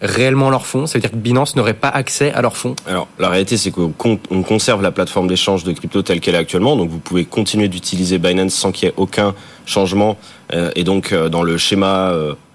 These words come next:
Speaker 2: euh, actuel, à savoir que c'est Binance qui détient réellement vos cryptos, et vous, vous avez que, euh, des chiffres affichés sur une plateforme qui vous indiquent, euh, voilà, ce que vous détenez. C'est uniquement la confiance envers la plateforme. Après, il y a donc cette nouveauté qui vous permettra, si vous voulez,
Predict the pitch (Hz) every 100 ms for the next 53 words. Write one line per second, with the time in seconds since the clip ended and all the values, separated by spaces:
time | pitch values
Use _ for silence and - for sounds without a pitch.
0 | _ 78 76 71 67 - - 92 - 110
1 | 98 - 85 95 92 - 95 95 90 76
2 | 90 95 - 78 90 - 101 90 92 95
3 | 95 90 87 - 78 113 139 139 - -
4 | 80 95 92 80 80 101 101 80 82 -
5 | 101 - 82 - 95 - 85 76 82 -
6 | 92 - 71 78 76 92 - 76 - -
7 | - - 65 80 90 82 80 80 101 107
8 | - 80 - 90 82 107 85 104 95 104
9 | 98 90 82 82 92 85 117 127 87 -
10 | - - - 127 104 92 104 90 92 107
11 | 101 98 113 139 - 87 87 85 71 117
12 | - 107 104 95 92 95 123